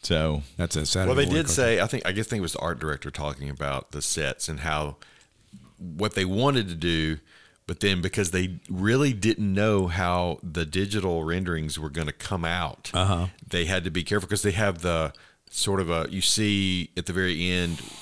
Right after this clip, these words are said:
Speaker 3: spoiler alert, um, the, you know, when Alex comes down off the spaceship to get Maggie and see his family, and the, you see a leg, it's an actual leg,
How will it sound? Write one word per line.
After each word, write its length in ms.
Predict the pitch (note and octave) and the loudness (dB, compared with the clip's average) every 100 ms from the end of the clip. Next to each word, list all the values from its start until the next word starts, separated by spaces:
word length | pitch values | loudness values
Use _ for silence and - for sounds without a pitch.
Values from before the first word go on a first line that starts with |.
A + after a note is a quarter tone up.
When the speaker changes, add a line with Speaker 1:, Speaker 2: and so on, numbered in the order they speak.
| - - | -16 -8
Speaker 3:
spoiler 460 | - - F2 G2+ | -6 -2 0 2
alert, 240 | D#2 D#2 - - - - | 2 0 -2 -12 -16 -4
um, 380 | G2 F#2+ E2 D#2 - - | 0 2 0 -6 -14 -14
the, 380 | G2 F#2+ F2+ E2+ - | -4 0 2 0 -2
you 80 | F#2+ | -2
know, 80 | F2+ | 0
when 80 | |
Alex 300 | F2+ F#2 F2+ | 2 2 2
comes 180 | - F#2 | -2 -4
down 320 | D2+ F2 F2 | -2 -2 -2
off 220 | D2+ E2 - | -2 -4 -2
the 80 | |
spaceship 500 | D#2 - F2 - E2+ | -4 -2 -2 0 -4
to 80 | - | -4
get 180 | D#2 E2 | -6 -4
Maggie 540 | E2 E2 D#2+ D#2 D2+ | 0 0 -2 -2 -4
and 160 | D2+ D2+ | -4 -4
see 260 | - - E2 | -6 -2 -2
his 120 | D2+ | -2
family, 520 | E2+ E2 D#2 D2+ C#2+ | -2 -2 -2 -4 -4
and 240 | D#2 D2+ | -6 -6
the, 160 | D2+ E2 | -4 -4
you 80 | F#2+ | -2
see 220 | - C3+ | 2 4
a 80 | A2+ | 4
leg, 400 | F2+ G2+ C#2 C#2 | 4 2 2 0
it's 140 | E2 | 0
an 60 | F#2 | 2
actual 360 | F#2+ - E2+ | 2 0 -2
leg, 300 | D#2+ F#2+ D#2 | 2 2 2